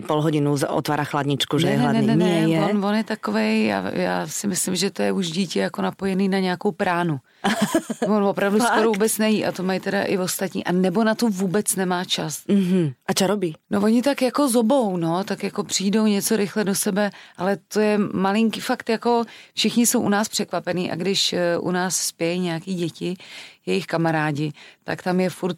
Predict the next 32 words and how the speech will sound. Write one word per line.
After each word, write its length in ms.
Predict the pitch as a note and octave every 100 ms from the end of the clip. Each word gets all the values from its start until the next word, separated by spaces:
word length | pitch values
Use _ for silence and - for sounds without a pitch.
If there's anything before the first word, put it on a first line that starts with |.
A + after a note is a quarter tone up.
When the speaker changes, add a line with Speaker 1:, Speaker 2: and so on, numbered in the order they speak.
| E3
Speaker 2:
to 120 | E3
bude 180 | F3 F3
ještě 240 | E3+ - F#3
něco 240 | E3 G3
k 60 | F3
jídlu. 320 | E3 C#3+ B2+
Speaker 1:
Aha, 240 | G3 F3+ E3
jasně. 280 | E3 E3 F3
Speaker 2:
Já 60 |
s 60 | E3+
tím 120 | G3
vůbec 220 | F3 F#3
nepočítám, 600 | F3+ F#3+ G#3 G3 D3+ -
že 80 | -
jako 80 | -
Speaker 1:
<laughs> 80 | F#3
Rozumím. 240 | B3 C#3+
Speaker 2:
ostatní 380 | C#3 D3+ D3+ D3
jedějí 260 | C#3 D3 C#3
víc, 380 | C3+ B2 -
jo, 80 | C3 C#3
takže 300 | C#3+ C#3 D#3 - - -
my 80 | D#3+
prostě 380 | D#3+ E3+ - G3
jíme 320 | F#3+ F#3 F#3 F#3
málo, 380 | F3 E3+ E3
no. 80 | -
Speaker 1:
Mhm, 300 | G3 F#3+ G3 G3
mhm. 400 | G3 F#3 F#3+ A3 -
No 60 | G#3+
tak 220 | C4+ C4+
akože, 200 | - E4+